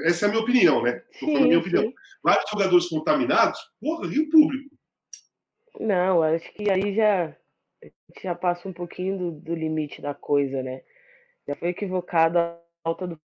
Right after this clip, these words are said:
Speaker 2: futebol agora, e você voltar com o público, aí você tá abusando demais, né? Acho que isso aí não pode acontecer agora, nesse momento, a gente não tá preparado, a gente não tava preparado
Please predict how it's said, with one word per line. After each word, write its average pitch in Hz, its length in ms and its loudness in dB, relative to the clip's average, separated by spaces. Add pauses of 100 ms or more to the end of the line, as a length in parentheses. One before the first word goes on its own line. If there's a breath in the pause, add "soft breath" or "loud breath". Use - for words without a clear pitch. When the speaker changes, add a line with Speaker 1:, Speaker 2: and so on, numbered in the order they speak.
Speaker 2:
futebol 160 240 -6
agora, 139 420 -4
e 135 60 -8
você 143 280 -10
voltar 151 280 -6
com 156 160 -18
o - 20 -20
público, 170 320 -12
aí 202 140 -8
você 202 460 -6 (1700 soft breath)
tá 160 120 2
abusando 160 720 2 (200)
demais, 139 400 -4
né? 127 240 -8 (180)
Acho - 200 -16
que - 200 -16 (380)
isso 135 180 -12
aí 143 420 -4 (320)
não 139 360 -14
pode 139 280 -8
acontecer 143 560 -8
agora, 139 480 -2
nesse 135 280 -6
momento, 135 340 -8
a - 20 -12
gente 139 160 -10
não 147 80 -8
tá 147 100 -4
preparado, 131 640 -6
a 135 40 -10
gente 143 260 -10
não 180 200 0
tava 175 320 2
preparado 143 600 -4